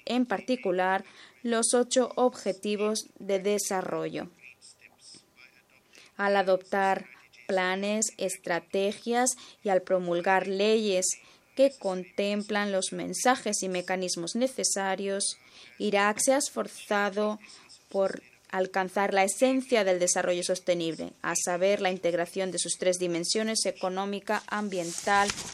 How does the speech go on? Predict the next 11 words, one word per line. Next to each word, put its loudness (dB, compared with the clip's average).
y -2
social. 0
Irak 2
ha -4
venido -2
trabajando 0
en -6
políticas 0
monetarias 0
y -6
financieras 0